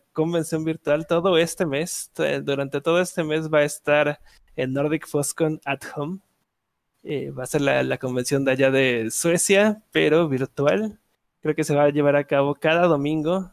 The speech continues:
Síganlos en sus redes sociales porque va a haber periódicos que ellos van a estar sacando con las actividades de cada semana. Esta semana, este domingo, eh, va a existir el Doodles for Charity, o sea, hace garabatos para la caridad,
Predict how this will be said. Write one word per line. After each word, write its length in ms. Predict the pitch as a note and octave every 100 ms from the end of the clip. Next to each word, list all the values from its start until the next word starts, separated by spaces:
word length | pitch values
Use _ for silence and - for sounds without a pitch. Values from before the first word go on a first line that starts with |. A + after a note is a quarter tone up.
| _
Síganlos 580 | - - D3 D3 C#3+ C3+
en 80 | B2+
sus 160 | C3 B2+
redes 260 | C#3 C#3
sociales 560 | C#3 B2 D#3+ E3+ F#3+ -
porque 240 | - -
va 100 | C3+
a 40 | C#3
haber 180 | D3+
periódicos 680 | D3+ C#3 C3+ D3 D3+ D3+ D3+
que 100 | C#3
ellos 140 | C#3 C#3
van 120 | C3+
a 20 |
estar 200 | C3+ C#3
sacando 500 | - C3+ C3 C3+ C3+
con 200 | - G#2
las 160 | A2+ B2
actividades 520 | B2+ C#3 C3 C#3 C#3
de 100 | C3+
cada 220 | B2+ C#3+ C#3
semana. 460 | B2 C3+ E3 F#3+ _ _ _ _ _ _ _
Esta 320 | G#3 A#3 F4+
semana, 540 | - D3 C#3 D#3 A3 -
este 280 | F#3+ - G#3
domingo, 480 | D#3+ C#3+ C#3+ G#3 - _ -
eh, 260 | C#3 C3 C3 B2 - _ _
va 220 | D#3 D3+ D#3 D#3+ D3+
a 40 | C#3+
existir 520 | C3+ - C3+ - D3
el 260 | C#3 B2+ B2+
Doodles 340 | D#3+ F3+ F3
for 140 | C3
Charity, 540 | B2 C#3 C#3+ - G#3+ E3+
o 60 |
sea, 160 | C3+ C#3
hace 180 | C3+ C3
garabatos 560 | B2+ C3 D3 D3 D#3+
para 180 | - C3
la 100 | C3
caridad, 460 | B2+ B2+ C3 F3